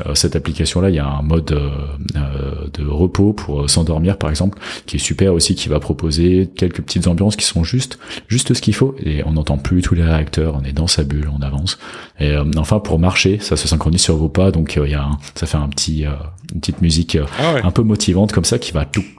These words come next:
Speaker 1: touc, touc. Et, euh, c'est assez, euh, c'est assez cool. Donc bref, il y a plein de, il y a plein d'options. Il y a, elle est gratuite. Après, on peut s'abonner pour avoir plus de choses. Euh,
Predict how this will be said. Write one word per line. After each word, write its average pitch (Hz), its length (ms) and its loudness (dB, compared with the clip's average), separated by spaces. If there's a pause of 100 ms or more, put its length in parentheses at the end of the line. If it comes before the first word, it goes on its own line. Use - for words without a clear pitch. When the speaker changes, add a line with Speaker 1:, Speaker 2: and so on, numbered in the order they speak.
(180)
Speaker 1:
touc, - 140 -2 (240)
touc. - 400 -10
Et, 78 160 -4
euh, 76 160 -4 (260)
c'est 95 80 4
assez, 143 260 2
euh, 139 240 2
c'est 151 140 -2
assez 143 160 0
cool. 120 140 0
Donc 87 100 4
bref, - 540 -2
il - 40 0
y 90 40 4
a 85 40 2
plein 123 280 2
de, 87 480 2 (100)
il - 80 -2
y - 20 2
a 85 40 0
plein 117 140 2
d'options. 120 500 2
Il 107 60 2
y 82 60 4
a, 80 380 2
elle 87 140 2
est 87 100 4
gratuite. 98 640 0
Après, 87 160 2
on 95 60 2
peut 87 120 -2
s'abonner 85 340 4
pour - 180 -4
avoir 71 120 -8
plus 82 160 0
de 80 100 0
choses. 95 360 2 (380)
Euh, 76 340 2